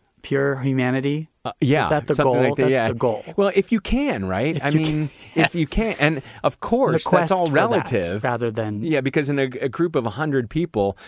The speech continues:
Speaker 2: w-, one person's expression of the pristine humanity is gonna be vastly
Speaker 1: Very
Speaker 2: different
Speaker 1: true.
Speaker 2: from somebody else's.
Speaker 1: Yes.
Speaker 2: So you're just
Speaker 1: Or they're
Speaker 2: ki-
Speaker 1: asleep.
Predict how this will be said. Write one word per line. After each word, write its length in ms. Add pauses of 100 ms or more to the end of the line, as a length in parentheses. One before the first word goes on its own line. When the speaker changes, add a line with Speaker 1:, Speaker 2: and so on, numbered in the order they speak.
(220)
Speaker 2:
w-, 300
one 240
person's 400
expression 420
of 140
the 80
pristine 480
humanity 500
is 80
gonna 120
be 80
vastly 680
Speaker 1:
Very 180
Speaker 2:
different 260
Speaker 1:
true. 120
Speaker 2:
from 40
somebody 320
else's. 460
Speaker 1:
Yes. 420
Speaker 2:
So 100
you're 100
just 220
Speaker 1:
Or 40
they're 160
Speaker 2:
ki- 40
Speaker 1:
asleep. 500